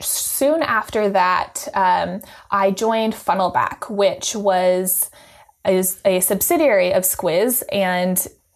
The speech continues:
uh, we've recently kind of made the transition to be more fully integrated into Squiz as a company and Funnelback as product.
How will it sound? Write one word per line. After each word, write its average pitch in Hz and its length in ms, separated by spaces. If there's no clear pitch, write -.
uh, 180 300
we've 190 240
recently 208 440
kind 185 180
of 180 60
made 180 180
the 185 80
transition 185 720
to 196 280
be 180 280
more 180 160
fully 185 300
integrated 214 640
into 180 460
Squiz 185 340
as 185 140
a - 40
company 226 400
and 185 160
Funnelback 180 560
as 170 220
product. 196 540